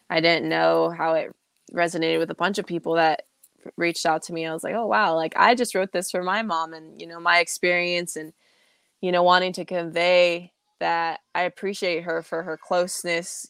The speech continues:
you know, and her love that she's given to me." You know, I feel like, uh, s-,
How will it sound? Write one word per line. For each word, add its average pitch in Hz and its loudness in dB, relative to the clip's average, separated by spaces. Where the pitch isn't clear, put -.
you 180 -4
know, 170 -2
and 165 -6
her 165 0
love 165 0
that 151 -2
she's 165 -8
given 165 2
to 170 -6
me." 160 -4
You 165 -2
know, 165 0
I 175 2
feel 160 -2
like, 160 -2
uh, 71 -8
s-, - -6